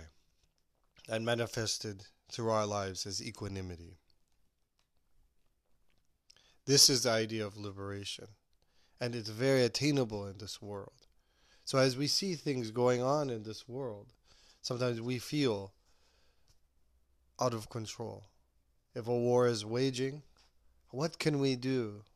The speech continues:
to stop that war? What can we do to help those suffering beings? We must take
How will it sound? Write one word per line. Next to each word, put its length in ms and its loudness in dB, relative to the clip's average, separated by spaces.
to 100 -12
stop 540 -2
that 180 -6
war? 560 -6
What 200 -2
can 180 -4
we 140 -2
do 260 -4
to 180 -12
help 340 -2
those 200 -4
suffering 500 -6
beings? 520 -14
We 140 -2
must 460 6
take 280 2